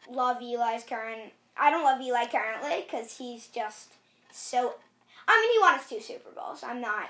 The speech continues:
asking for much more, but, like, I, in the sense of, like, right now,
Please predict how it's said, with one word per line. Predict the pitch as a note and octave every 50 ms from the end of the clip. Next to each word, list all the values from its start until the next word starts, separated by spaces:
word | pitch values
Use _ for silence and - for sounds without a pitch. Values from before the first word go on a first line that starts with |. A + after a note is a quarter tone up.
| -
asking | - G#3 G3+ G3 - - - - - A#3
for | - - -
much | A3 - - - -
more, | A#3 A3 G#3 B3 D#4 D#4+ - -
but, | - B3+ A#3+ A#3 - - - _ _ _ _ _ - - - _ _ _ -
like, | - C4+ D#4
I, | D#4 C#4+ - - E4
in | D#4+
the | D#4 D4 D4 - - - - _ -
sense | - - C#4 C#4 C#4+ C#4+
of, | C4 B3
like, | A#3+ A#3+ A#3 G#3+
right | A#3 B3+ A#3+ F#3+ G3+
now, | G3+ G3 G#3+ G#3+ A3+ B3+ C#4+ F4 G4+ G#4